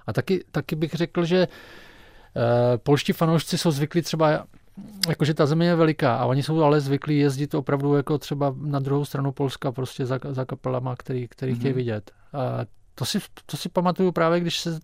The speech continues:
Speaker 1: když se začínali, nebo v, kolem toho, kolem toho roku dva tisíce, tak tady bylo, nebo v devadesátkách, tady bylo taky zvykem jezdit, že jo, po,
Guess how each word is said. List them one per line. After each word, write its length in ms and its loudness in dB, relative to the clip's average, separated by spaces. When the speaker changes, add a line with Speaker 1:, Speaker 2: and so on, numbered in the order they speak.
Speaker 1:
když 440 -10
se 120 -2
začínali, 540 0
nebo 280 -4
v, 180 -12
kolem 240 2
toho, 380 -2
kolem 240 -4
toho 200 0
roku 180 0
dva 160 0
tisíce, 600 -4
tak 120 -8
tady 180 2
bylo, 420 2
nebo 160 -4
v 60 -4
devadesátkách, 720 0
tady 160 0
bylo 180 2
taky 200 -4
zvykem 360 -2
jezdit, 260 -2
že 140 -4
jo, 180 -4
po, 180 -2